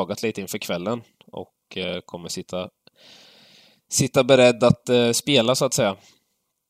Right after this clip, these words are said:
Jag har inte lagt något ännu, men, eh, jag tycker absolut att oddsen ser intressanta ut.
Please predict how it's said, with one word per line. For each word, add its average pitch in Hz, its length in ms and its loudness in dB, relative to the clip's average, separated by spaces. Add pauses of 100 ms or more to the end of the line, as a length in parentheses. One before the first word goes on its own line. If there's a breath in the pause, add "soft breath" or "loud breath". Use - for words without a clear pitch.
(400)
Jag 117 80 -4
har 113 60 -2
inte 113 160 -4
lagt 110 200 0
något 101 180 -6
ännu, 101 260 -4
men, 101 300 -6
eh, 98 60 -4
jag 101 140 -4
tycker 107 260 -8
absolut 107 540 -4
att 110 120 -12
oddsen 104 420 -6
ser 101 160 -8
intressanta 98 600 -8
ut. - 240 -10